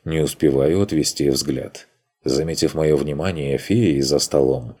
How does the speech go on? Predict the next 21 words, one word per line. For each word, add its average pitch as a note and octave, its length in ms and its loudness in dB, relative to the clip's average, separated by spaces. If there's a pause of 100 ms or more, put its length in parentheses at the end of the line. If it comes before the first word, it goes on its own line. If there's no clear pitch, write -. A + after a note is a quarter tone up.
дружно F2 480 0
отсалютовали E2 840 2
бокалами C#2 840 0 (100)
и D#3 180 2
поклонились. C#2+ 1000 -4 (320)
Киваю G2+ 420 2
в C#2 80 4
ответ, D#2 420 -2 (120)
улыбаюсь, C2+ 720 2 (200)
хотя D2 480 2
радоваться C#2+ 680 2
особо D2+ 360 0
нечему. D#2+ 640 -8 (640)
Как E2 220 4
ни D2 140 -8
странно, D2 680 -4 (180)
размеры D#2+ 580 2
маковых D#2 500 -2
посадок D#2+ 560 -2
к - 100 -6
утру C#2 420 -2